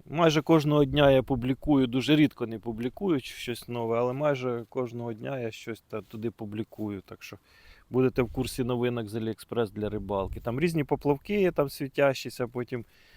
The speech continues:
гачки самі нові. Ну, коротше,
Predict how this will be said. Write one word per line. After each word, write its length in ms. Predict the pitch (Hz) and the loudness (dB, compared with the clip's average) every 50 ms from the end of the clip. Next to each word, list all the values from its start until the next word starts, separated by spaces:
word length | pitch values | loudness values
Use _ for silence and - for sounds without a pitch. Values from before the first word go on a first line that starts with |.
| - - - - - - - - | -16 -12 -10 -8 -6 -4 -4 -2
гачки 540 | - 139 135 - - - - 190 190 175 160 | 0 0 -2 -2 -4 -4 0 4 4 4 4
самі 320 | - - 160 151 147 147 | 4 4 4 4 4 2
нові. 520 | 147 143 143 143 135 135 135 139 135 123 113 - _ _ _ _ _ - - | 2 2 0 0 0 0 0 0 -2 -2 -4 -8 _ _ _ _ _ -20 -20
Ну, 80 | - - | -14 -6
коротше, 360 | - 165 147 127 - 127 | -2 0 0 0 0 -2